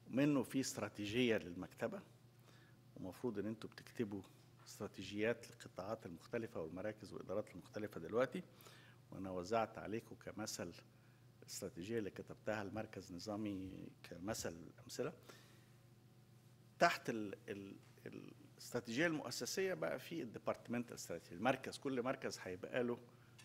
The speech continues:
الاستراتيجية بتاعته. التلاتة دول بقى بيدوني إيه؟ identification بتاع أنواع المشروعات اللي أنا عايز أعملها. عشان أحقق الأهداف دي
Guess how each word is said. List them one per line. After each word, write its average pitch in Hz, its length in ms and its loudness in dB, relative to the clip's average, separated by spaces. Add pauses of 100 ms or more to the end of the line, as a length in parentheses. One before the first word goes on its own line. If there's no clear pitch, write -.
الاستراتيجية 107 800 -2 (380)
بتاعته. - 360 -8 (1040)
التلاتة 147 340 4
دول 165 320 8
بقى 151 260 2
بيدوني 156 680 2 (800)
إيه؟ 123 280 2 (540)
identification 131 1120 4 (1080)
بتاع 120 500 2
أنواع 117 260 0
المشروعات 104 560 -4
اللي 92 100 -8
أنا 95 80 -8
عايز 90 200 -6
أعملها. - 340 -12 (1160)
عشان 113 180 2
أحقق 151 440 8
الأهداف 117 400 2
دي 170 180 2